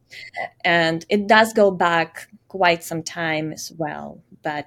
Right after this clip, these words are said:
now they just keep talking about the reputation of the site. It makes it also very hard to understand what Google, why, I, if, if you feel like your site is great and you have great links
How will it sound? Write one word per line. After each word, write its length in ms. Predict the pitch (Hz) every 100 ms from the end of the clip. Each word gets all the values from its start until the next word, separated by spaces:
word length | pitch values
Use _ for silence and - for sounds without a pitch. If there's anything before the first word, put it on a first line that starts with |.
| -
now 340 | 160 160 160
they 180 | 151 156
just 240 | 147 143 -
keep 140 | -
talking 340 | 160 151 156
about 300 | 147 151 143
the 80 | 151
reputation 800 | 147 - 165 - 165 160 - 143
of 100 | 139
the 80 | -
site. 360 | - - - - _ - - - - - - -
It 120 | 220
makes 220 | 240 233
it 120 | 202 -
also 800 | 226 220 220 - 165 147 151 180 _ _ 170
very 280 | 175 170
hard 380 | 165 165 160 151 - -
to 460 | 170 160 151 151 - -
understand 560 | 170 165 - 170 165 -
what 340 | 160 160 165 - -
Google, 540 | 180 170 165 160 170 180
why, 400 | 196 226 220 _ -
I, 120 | 160 175
if, 240 | 175 -
if 300 | 190 180 -
you 140 | 226 285
feel 360 | - 240 220
like 240 | 180 160 -
your 100 | 160
site 320 | - 156 151
is 160 | 143 139
great 380 | 143 139 139 _ _ _
and 140 | - 151
you 80 | 156
have 240 | 160 156
great 440 | 160 165 170 170
links 520 | 165 160 151 - -